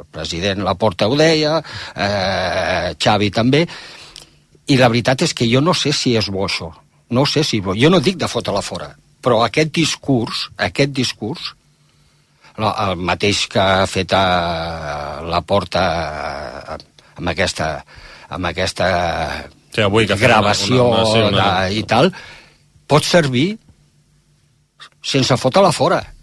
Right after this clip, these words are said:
Speaker 1: sense que plegui el trenta de juny. «Escolta, más caràcter, más no sé què, anem-hi, que estem». Els jugadors estaran més, més endollats, encara que estiguin amb l'entrenador.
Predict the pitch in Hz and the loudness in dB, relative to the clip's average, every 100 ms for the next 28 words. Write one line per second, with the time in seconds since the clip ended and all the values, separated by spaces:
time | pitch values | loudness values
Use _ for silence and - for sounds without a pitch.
0 | _ - 117 - 120 110 104 120 - 117 | _ -4 -4 0 0 0 -2 -4 0 0
1 | 135 190 123 107 117 104 92 95 127 175 | 2 2 2 0 -4 -4 -8 -4 -2 -2
2 | - - _ _ - 107 156 139 120 85 | -4 -12 _ _ -8 0 0 2 -2 -2
3 | 80 - - 127 127 - 123 160 139 160 | -8 -14 -6 -2 -2 0 2 4 2 2
4 | 160 151 127 127 123 123 123 131 117 156 | 0 2 0 2 0 0 0 0 0 2
5 | 165 165 131 139 147 160 165 139 123 104 | 4 2 2 2 4 4 2 0 -2 -2
6 | 170 - _ _ _ _ - - _ _ | -4 -4 _ _ _ _ -20 -20 _ _
7 | _ _ _ _ _ _ - 131 107 123 | _ _ _ _ _ _ -4 -2 2 2
8 | 120 135 170 180 - - 139 135 135 131 | 2 2 2 2 0 -2 0 2 2 0
9 | 107 120 131 123 120 139 160 113 110 180 | -2 -2 0 0 0 2 2 0 2 2
10 | 170 - - 117 110 101 98 92 98 87 | 2 -2 -2 -2 -2 -2 -4 -6 -8 -8
11 | 82 | -10